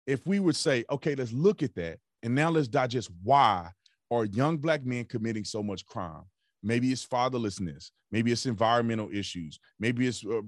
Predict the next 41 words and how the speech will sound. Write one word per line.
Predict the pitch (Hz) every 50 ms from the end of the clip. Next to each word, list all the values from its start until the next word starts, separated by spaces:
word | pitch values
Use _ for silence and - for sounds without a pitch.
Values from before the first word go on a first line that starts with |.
| 98
perpetuated | - - 101 - 139 127 - - 123 120 113 113 -
issues | - 123 113 - - 120 117 113 104 -
from | - - 113 110 107 107 107 - _
in | 113 113 117
the | 117
past, | - - 127 117 101 95 - - 92
whatever | 120 139 139 139
you | 139 131
wanna | 131 123 107
call | 95 - 127 135 123 98 85
it. | 80 - _ _ _ _ _ _ _ _ _ -
If | 123 120 113 -
we | 127 123 117 107 101 - _ _ -
understand | 139 170 190 185 190 170 - - - 175 165 151 135 113 107 98
that | 110 110
it's | 107 101 92
not | 117 127 127 131 131
about | 123 120 117 110 104 92
race, | 98 101 113 127 139 143 127 104 87 78 82 92 - - - - - _ _ _ _ _ _ _ _ _
it's | - 110 107 -
about | 113 98 117 107 104 95
behavior | 95 104 90 82 95 135 156 175 151 120 117 98
that | 101 92 -
people | 117 110 98 101 98 95
are | 90
displaying, | 82 90 - - - 98 98 92 90 87 78
which | 78 101 104 - -
are | 104 95
leading | 98 101 110 120 131 135 131 120 107
them | 104 107 101 95
to | 92 - 90
be | 85 98 92
arrested | 87 85 101 123 131 - - 98 90 90
at | 87
disproportionate | 85 98 95 - 85 - 107 98 - - 101 147
numbers, | 170 143 110 101 - _ _ _ _ _ _ _ _ _ _ _ -
we | 123 120
can | - 165
fix | 151 - 220 - - -
those | - 147 127 110 -
things. | - 101 90 73 55 - -